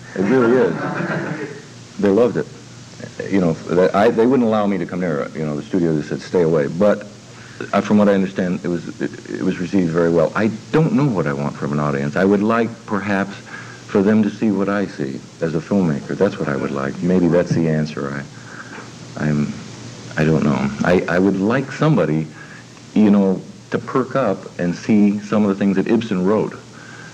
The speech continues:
And, uh, I feel like a cherry in the sense that I haven't been with Ibsen that long. But what I do, what I have learned from him is very, very good.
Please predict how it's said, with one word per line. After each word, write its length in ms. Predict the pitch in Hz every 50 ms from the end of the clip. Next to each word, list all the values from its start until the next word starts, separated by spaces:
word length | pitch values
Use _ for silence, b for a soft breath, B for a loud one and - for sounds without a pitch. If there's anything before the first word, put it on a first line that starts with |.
| B B -
And, 320 | 80 80 78 80 85 80
uh, 400 | 80 78 76 76 76 76 73 73 -
I 100 | 78 85
feel 200 | 85 - 110 104
like 160 | 95 90 85 82
a 40 |
cherry 380 | 78 - - - 110 110 101 82
in 100 | 78 76
the 80 | 78 78
sense 260 | - 92 85 82 78
that 100 | 82 80
I 120 | 80 82
haven't 280 | 90 98 90 80 80 78
been 180 | 82 104 104
with 120 | 90 78 78
Ibsen 260 | 80 73 - - 73
that 180 | 76 76 - -
long. 340 | 85 101 107 85 - - - B B B B B B B B -
But 120 | 82 -
what 160 | 90 98 104 117
I 120 | 92 92
do, 360 | 90 90 90 110 120 120 113
what 200 | 107 - 90 104
I 80 | 104 101
have 240 | 98 110 123 117 101
learned 380 | 107 110 127 143 147 143 - -
from 220 | - - - -
him 1300 | - - - 185 - - - - - - - - - - - - - - - - - - - - - 92
is 140 | 95 87 82
very, 360 | 80 85 101 117 123 120 110
very 220 | 101 95 104 101 95
good. 300 | 80 85 101 95 85